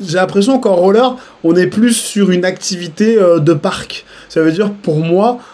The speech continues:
on balance ça dans un parc, on y va, on fait le tour du parc, deux, trois kilomètres,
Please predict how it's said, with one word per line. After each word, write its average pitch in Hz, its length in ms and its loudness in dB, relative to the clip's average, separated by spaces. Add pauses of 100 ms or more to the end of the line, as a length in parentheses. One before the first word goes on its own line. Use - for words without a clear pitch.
(560)
on 147 120 2
balance 190 400 2
ça 202 180 0
dans 185 220 2
un 165 80 0
parc, 208 440 -4
on 190 160 0
y 180 140 2
va, 196 220 0
on 214 100 2
fait 196 80 -2
le 185 100 0
tour 180 200 0
du 165 140 -6
parc, 202 400 0
deux, 180 100 2
trois 185 220 -2
kilomètres, 190 600 0